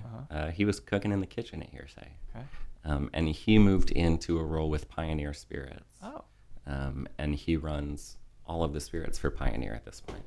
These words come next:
Speaker 2: um,
Speaker 1: Wow.
Speaker 2: in all the markets that they're in.
Speaker 1: Where, where is,
Speaker 2: Um,
Speaker 1: uh, he located then?
Speaker 2: uh, he's, he's based in Dallas.
Speaker 1: Dallas.
Speaker 2: Yeah.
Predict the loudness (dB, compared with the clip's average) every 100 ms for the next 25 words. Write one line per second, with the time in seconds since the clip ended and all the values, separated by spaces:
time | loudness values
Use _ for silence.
0 | -14 -10 -6 -4 0 2 6 8 8 2
1 | -2 -6 -8 -6 -6 -4 -6 2 6 6
2 | 6 4 4 2 0 0 0 0 -2 -6
3 | -10 -10 -10 -12 8 12 12 12 8 4
4 | 0 2 10 10 12 6 8 8 8 6
5 | 6 4 0 0